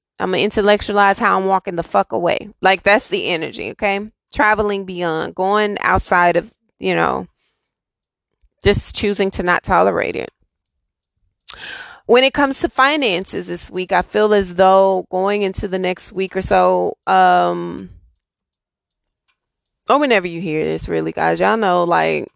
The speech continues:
mm, time is so linear, but at the same time, I speak when I feel it, and I often feel it first. So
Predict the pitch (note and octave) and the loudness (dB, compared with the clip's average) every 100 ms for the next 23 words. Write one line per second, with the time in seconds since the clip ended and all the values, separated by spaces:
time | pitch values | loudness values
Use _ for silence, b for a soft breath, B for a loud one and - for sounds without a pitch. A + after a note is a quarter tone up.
0 | - G#3 G3+ F#3+ - B B B B B | -12 -8 -6 -8 -16 B B B B B
1 | B _ - B3+ A#3+ A3+ G3+ F3+ F#3 F#3 | B _ 0 0 2 2 2 2 0 0
2 | F3 F3+ F3+ F#3+ - F#3 F3+ F3 E3+ E3 | -2 0 -2 -2 -4 -2 -2 -2 -2 -2
3 | F3 - A3 G3+ F#3 F3+ F3 - F#3 F#3+ | -2 -6 -10 -6 -2 -2 -2 -2 0 2
4 | F3+ E3+ E3+ - G3 - F#3 - F#3+ F3+ | 0 0 0 2 2 0 -10 -4 -4 0
5 | - F3+ F3 F3 - F3 E3+ E3+ | 0 0 0 -4 -4 0 0 -4